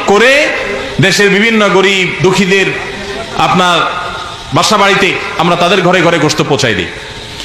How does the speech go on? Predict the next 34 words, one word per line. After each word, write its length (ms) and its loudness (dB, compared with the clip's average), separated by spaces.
তো 60 4
আপনি 380 2
গরুর 300 4
বাজেটের 420 2
টাকা 200 0
দিয়ে 160 2
একটা 220 0
ছাগল 320 2
কিনে, 220 0
বাকি 200 2
টাকা 200 2
দিয়ে 160 2
এরকম 240 2
ছাগল 280 2
কিনে 160 0
মানুষকে 340 0
দান 180 2
করে 160 2
দেন, 160 0
জবাই 240 2
করে 160 4
অন্য 160 4
মানুষকে 280 2
গোশত 240 2
দিয়ে 160 2
দেন, 180 0
এলাকা 320 2
দিলেন 240 2
না, 100 0
মানুষ 200 2
টের 180 2
পারো 160 0
না, 120 0
তাহলে 360 0